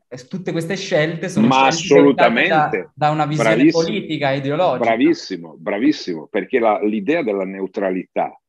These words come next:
Speaker 2: Il nostro paese ha subito negli ultimi anni i maggiori massacri sociali dei diritti dei lavoratori, dei diritti del popolo, proprio con queste persone che sembrano neutre.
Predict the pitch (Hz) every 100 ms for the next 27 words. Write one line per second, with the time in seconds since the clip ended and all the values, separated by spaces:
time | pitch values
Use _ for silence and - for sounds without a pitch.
0 | _ _ - 156 170 165 170 151 92 -
1 | 92 110 120 _ 90 90 82 - 85 117
2 | 104 82 85 101 104 98 92 92 80 67
3 | 71 76 76 78 76 _ 78 78 107 113
4 | - 80 - 90 90 80 76 - 92 101
5 | 82 78 73 78 82 - 82 80 80 76
6 | 78 73 - 76 98 90 76 _ 78 78
7 | - 82 80 - 90 - 156 101 - -
8 | _ 131 160 190 135 95 95 - 98 90
9 | 95 - 135 151 123 92 87 82 78 92
10 | 123 98 - - -